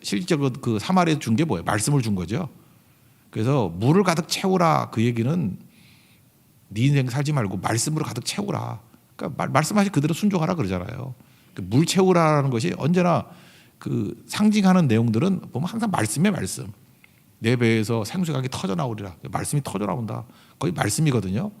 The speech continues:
말씀. 그러니까 뭐예요? 제일 중요한 게 뭐냐 하면은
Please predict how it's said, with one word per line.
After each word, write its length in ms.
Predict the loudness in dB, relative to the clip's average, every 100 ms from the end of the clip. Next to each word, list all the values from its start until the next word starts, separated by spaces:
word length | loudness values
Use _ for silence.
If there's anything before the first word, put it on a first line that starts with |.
| -14
말씀. 440 | -8 -8 -8 -12 -14 _ -12
그러니까 240 | -6 0 0
뭐예요? 420 | 2 2 2 -2 -10 -20 -20 -20 -12
제일 220 | -2 0
중요한 260 | 4 6 6
게 80 | 4
뭐냐 300 | 2 4 4
하면은 480 | 4 4 2 0